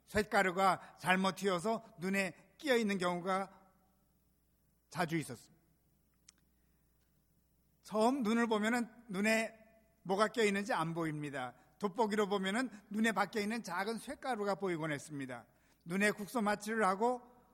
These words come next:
셀라인, 그 소금물을 쏴서 빠뜨리곤 했습니다.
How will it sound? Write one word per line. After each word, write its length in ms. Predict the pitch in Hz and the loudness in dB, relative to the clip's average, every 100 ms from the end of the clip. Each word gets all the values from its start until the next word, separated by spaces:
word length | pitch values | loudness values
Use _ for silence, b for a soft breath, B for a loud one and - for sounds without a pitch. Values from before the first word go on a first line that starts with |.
| _ _ | _ _
셀라인, 680 | - 233 208 196 180 214 214 | -4 0 2 2 0 -2 -4
그 240 | 175 165 | -12 -14
소금물을 520 | - 226 262 247 247 233 | -8 0 2 4 4 2
쏴서 520 | - 202 185 240 226 - _ _ _ | 2 0 0 -4 -8 -20 _ _ _
빠뜨리곤 460 | 254 - 196 160 135 | -10 -8 -8 -6 -8
했습니다. 320 | 113 - | -10 -20